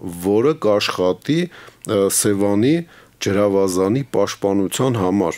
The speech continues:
Վարդենիսից և Վարդենիսի Մարտունու արանքից, եթե ինքը սկսի պաշտպանել ճամբարակի և Վարդենիսի այն հատվածները, որտեղից որ թուրքը կարա ներթափանցի և դուրս գա,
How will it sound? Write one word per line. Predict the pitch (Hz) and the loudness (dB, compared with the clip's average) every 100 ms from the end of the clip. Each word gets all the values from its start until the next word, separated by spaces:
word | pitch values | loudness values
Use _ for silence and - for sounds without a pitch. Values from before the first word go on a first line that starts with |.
| - | -10
Վարդենիսից | - 87 92 95 - 95 95 - 170 165 | -10 -2 -2 -2 -2 -2 -2 -2 -4 -2
և | 117 127 | -2 -2
Վարդենիսի | 120 95 92 - 98 95 - | 0 -2 -2 -2 -4 -2 -2
Մարտունու | 139 95 90 - 95 101 | -2 0 -2 -2 -2 0
արանքից, | 117 87 87 87 127 127 | 0 0 0 -2 -6 -4
եթե | 95 - 92 | -4 -4 -6
ինքը | 90 95 | -4 -6
սկսի | - - 113 | -6 -6 -4
պաշտպանել | 95 87 - 101 98 101 - | -2 -4 -4 -4 -2 -2 -6
ճամբարակի | - 92 90 85 85 90 85 131 160 170 - - - - | -4 -2 0 0 0 0 -2 -2 -4 -6 -18 -20 -20 -4
և | 101 90 | -2 0
Վարդենիսի | 92 98 - 98 101 104 | 0 0 -2 -2 -2 -2
այն | 95 | 0
հատվածները, | 92 90 95 90 - 175 147 | -2 -2 -2 -2 -2 -2 0
որտեղից | 92 95 90 98 135 | 0 0 0 -2 -2
որ | - 120 107 | -2 -4 -2
թուրքը | 113 110 113 | -4 -2 -4
կարա | 95 98 101 | -2 0 0
ներթափանցի | 95 90 - 87 104 101 - | 0 -2 -4 -4 -4 -4 -2
և | 123 95 | 0 -2
դուրս | 85 92 98 | -2 -2 -2
գա, | 98 120 | -2 -2